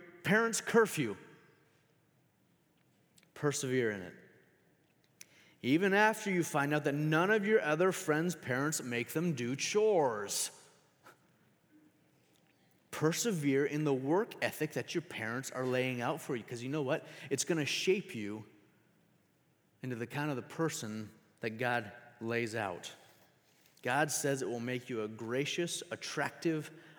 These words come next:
honorable person. So some of you may have parents who are not purposeful in this. Some of you may have unbelieving parents.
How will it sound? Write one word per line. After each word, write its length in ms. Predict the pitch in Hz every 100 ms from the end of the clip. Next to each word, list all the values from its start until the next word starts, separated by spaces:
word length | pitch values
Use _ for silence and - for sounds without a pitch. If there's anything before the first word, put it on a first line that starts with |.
| -
honorable 680 | 117 131 135 131 123 131 127 123 - - -
person. 540 | - 120 - 95 90 - _ _ _ _ _ _ _ _ -
So 180 | - 170
some 240 | 151 214 262
of 100 | 190
you 220 | 180 202
may 200 | 165 151
have 340 | 151 147 135
parents 260 | 135 135 131
who 160 | 143
are 80 | 135
not 260 | 131 127 -
purposeful 640 | 160 156 131 - 104 101 - - _ _ _
in 140 | 107 98
this. 340 | 92 - - - _ _ _ _ _ _ _ _ -
Some 260 | - 226
of 80 | 208
you 120 | 165
may 160 | 156 147
have 200 | 147 143 -
unbelieving 800 | 165 185 170 151 143 160 143 127
parents. 560 | 107 127 104 - -